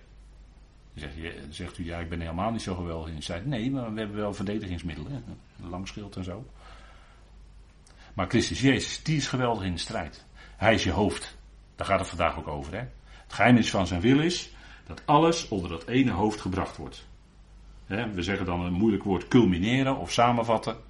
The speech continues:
Maar dat, in, in dat werkwoord zit het woord hoofd. Alles wordt opwaarts onder dat hoofd gebracht.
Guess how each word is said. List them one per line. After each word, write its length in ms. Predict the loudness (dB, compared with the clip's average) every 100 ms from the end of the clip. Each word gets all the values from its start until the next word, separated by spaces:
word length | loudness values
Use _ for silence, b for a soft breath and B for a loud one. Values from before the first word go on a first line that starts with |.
| B B B B B B
Maar 320 | 2 2 2 -2 -12 -16
dat, 220 | -6 -6 -6 -4
in, 240 | 2 2
in 160 | 4 4
dat 160 | 4 2
werkwoord 460 | 2 2 2 2
zit 180 | 2 -2
het 100 | -2
woord 200 | 0 0
hoofd. 560 | 4 4 4 -2 -12 0
Alles 280 | 4 4 2
wordt 180 | -2
opwaarts 560 | 2 2 6 4 4 -2
onder 260 | 2 4 4
dat 120 | 4
hoofd 240 | 6 6
gebracht. 600 | 4 4 4 4 -2 -14